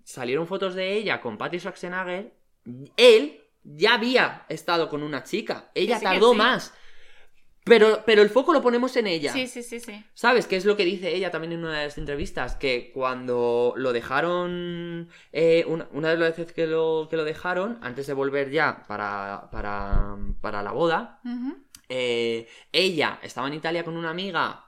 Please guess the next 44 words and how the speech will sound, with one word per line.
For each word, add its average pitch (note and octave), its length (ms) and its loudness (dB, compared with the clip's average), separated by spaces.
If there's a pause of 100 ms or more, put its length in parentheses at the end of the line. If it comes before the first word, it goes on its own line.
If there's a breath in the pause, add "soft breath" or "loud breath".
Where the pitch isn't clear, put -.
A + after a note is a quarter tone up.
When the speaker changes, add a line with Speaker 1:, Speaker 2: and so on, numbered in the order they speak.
Speaker 1:
y G2 120 -20
bueno, G#2 320 -8
ella, A#2 240 -8
pues, G2+ 280 -16
eh, F#2 200 -18
se A2 100 -12
relaciona G2 480 -8
con G2+ 100 -16
chicos - 240 -12
y C#3 40 -14
con C3+ 140 -12
chicas, F3 440 -6 (560 loud breath)
salieron D#3 460 0
unas E3+ 220 -2
fotos E3 360 -2
de B2+ 300 0
ella D#3+ 240 0
besándose C#3 520 -6
con, G#2 380 -10 (100)
con A2 220 -10
su G#2 260 -10
amiga, F#3 600 -4 (240 loud breath)
¿vale? E3+ 420 -2
Eh, A#2 220 -2
que B2 80 -6
es-, - 140 -8
eh, A#2+ 120 -10
además A2 320 -8
están B2 220 -6
las B2 120 -6
dos B2+ 140 -14
en C3 120 -12
bikini, E3+ 440 -6
en D#3 80 -4
la - 140 -4
toalla, D3+ 400 -2
las A2+ 140 -8
dos A#2+ 120 -16
tumbadas B2 380 -8
juntas, D#3 420 -8
tal, D3 220 -6
no D3 60 -14
sé D#3+ 100 -16
qué. G#3 240 -8